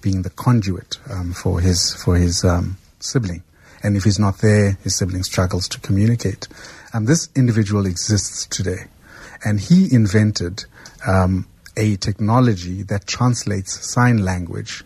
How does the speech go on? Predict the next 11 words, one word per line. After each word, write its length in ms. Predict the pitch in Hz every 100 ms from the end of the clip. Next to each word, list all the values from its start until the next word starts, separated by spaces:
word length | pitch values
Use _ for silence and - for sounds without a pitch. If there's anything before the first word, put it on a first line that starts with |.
| -
into 540 | 101 92 - 92 87 92 - - - - - -
voice, 380 | 87 - - - - - - -
into 220 | - 90 90
speech. 560 | - - 95 - - - - - - - - - - - - 104
Um, 260 | 95 95 -
and 140 | 110
I 160 | 123 131
think 480 | - 123 110 - - - -
the 100 | 107
difference 520 | - 123 - 127 117
between 680 | - - - 110 104 101